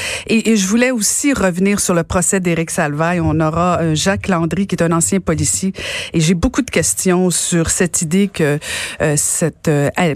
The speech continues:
en fait, cette idée, oui, effectivement, qu'Éric Salvaille, euh, s'est soumis à, à des polygraphes. Et, euh, j'ai plein de questions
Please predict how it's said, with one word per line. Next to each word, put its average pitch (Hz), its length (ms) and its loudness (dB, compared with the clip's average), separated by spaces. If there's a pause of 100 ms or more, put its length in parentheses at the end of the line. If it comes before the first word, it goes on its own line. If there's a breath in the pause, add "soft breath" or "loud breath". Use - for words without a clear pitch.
(140)
en 156 60 0
fait, 185 280 -2
cette - 280 0
idée, 185 180 0
oui, 185 200 2
effectivement, 165 560 0
qu'Éric 165 260 -2
Salvaille, 170 580 0
euh, 160 80 0
s'est 160 160 -2
soumis 180 440 2
à, 139 260 -2
à 147 140 -2
des 151 100 -2
polygraphes. 165 680 -2
Et, 143 180 0
euh, 143 60 2
j'ai 143 160 -2
plein 208 180 0
de 196 60 -2
questions 170 420 0